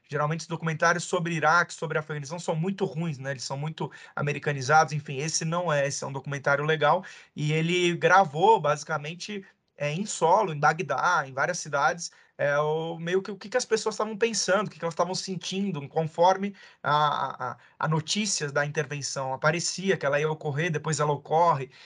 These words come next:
enfim, aí tem as discussões, tem as percepções da, da sociedade. Eu acho que é um,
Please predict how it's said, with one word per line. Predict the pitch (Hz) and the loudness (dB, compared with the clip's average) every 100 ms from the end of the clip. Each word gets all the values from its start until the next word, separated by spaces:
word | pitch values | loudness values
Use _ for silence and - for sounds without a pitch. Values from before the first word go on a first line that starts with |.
| - | -12
enfim, | 147 143 147 | -10 -8 -4
aí | 135 135 | -2 -2
tem | 139 151 147 | -4 -4 -4
as | 131 | -4
discussões, | 147 - 151 - 143 165 160 147 | -8 -8 -10 -6 -2 -2 -2 -4
tem | 143 | -4
as | 139 143 | -2 -4
percepções | - 151 151 147 - 156 151 | -6 -6 -4 -8 -6 -4 -2
da, | 135 135 | -2 0
da | 131 | -2
sociedade. | 135 147 - 160 139 151 156 135 - - _ - | -4 -6 -2 2 4 6 4 0 -14 -20 _ 0
Eu | 147 | 0
acho | 156 | 2
que | 175 | -4
é | |
um, | 175 175 170 160 143 | -4 -4 -4 -4 -8